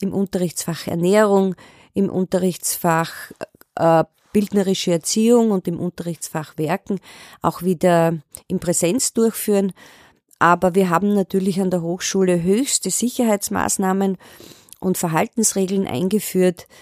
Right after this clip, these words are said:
Das heißt, alle unsere Lehrsäle sind von der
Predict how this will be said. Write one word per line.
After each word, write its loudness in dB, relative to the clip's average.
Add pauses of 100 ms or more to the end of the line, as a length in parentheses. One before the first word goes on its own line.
(280)
Das -8
heißt, 0 (240)
alle 6
unsere -2
Lehrsäle 2
sind 0
von -6
der -2